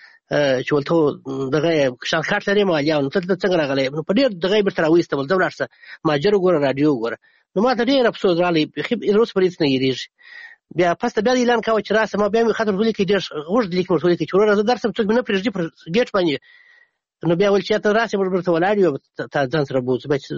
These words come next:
ولاړم، کوټ راډیو مې ولیدله، هغه سټوډیوګانې مې ولیدلې. زما لپاره هره خبره نوې وه، هره خبره خاطره ده. بیا هلته یې مرکه راسره وکړله، بیا مرکه چې خپرېدله، ما یو بل په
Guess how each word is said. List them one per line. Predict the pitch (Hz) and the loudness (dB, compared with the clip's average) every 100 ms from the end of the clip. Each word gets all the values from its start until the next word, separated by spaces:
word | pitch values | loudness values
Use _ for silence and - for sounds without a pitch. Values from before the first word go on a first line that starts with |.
| 151 | 0
ولاړم، | 170 190 175 165 | 2 2 0 0
کوټ | 175 | 0
راډیو | 160 185 | 0 2
مې | 190 | 4
ولیدله، | 185 170 160 147 - _ _ - - | 4 2 0 0 -6 _ _ -20 -8
هغه | 160 147 | -6 -4
سټوډیوګانې | 143 147 190 185 | 0 2 2 2
مې | |
ولیدلې. | 190 175 156 | 2 2 0
زما | 196 | -2
لپاره | 190 208 | -2 -2
هره | 220 214 | -2 0
خبره | 226 214 | 0 2
نوې | 233 226 | 2 2
وه، | 190 160 | 2 0
هره | 185 | -2
خبره | 180 190 214 | -2 0 0
خاطره | 185 170 180 202 | -2 -2 0 0
ده. | 170 - _ _ _ | -2 -6 _ _ _
بیا | 190 | -2
هلته | 180 180 | 0 0
یې | |
مرکه | 175 - 208 | 0 0 -4
راسره | 190 190 | 0 0
وکړله، | 175 160 147 135 | 0 0 0 0
بیا | 156 | 0
مرکه | 143 185 | 0 -2
چې | 180 | -4
خپرېدله، | - 165 190 185 - _ - _ - | -2 0 2 0 -4 _ -20 _ -4
ما | 180 | 0
یو | 170 | 0
بل | 180 | 0
په | 143 | -2